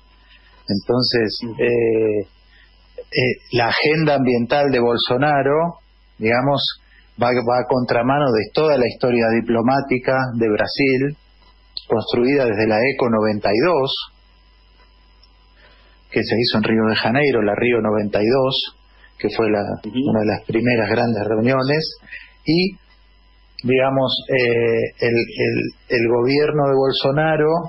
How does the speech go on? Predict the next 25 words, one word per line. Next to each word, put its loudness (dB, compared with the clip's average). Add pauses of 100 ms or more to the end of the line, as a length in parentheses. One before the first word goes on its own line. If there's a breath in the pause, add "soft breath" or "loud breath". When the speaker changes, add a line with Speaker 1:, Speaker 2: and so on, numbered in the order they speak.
(540)
Speaker 1:
recoge -2
el 2
guante 0
de, 2
de 0
la 2
dictadura 0
militar 0 (580)
del 0
año 2
setenta 0
y 2
uno, 2
cuando 0
el 2
gobierno 2
de, -2
el, 0 (1080 loud breath)
el 0
gobierno 2
del 0
dictador 0
Garrastazu -2
Medici, 0 (720 loud breath)
eh, 0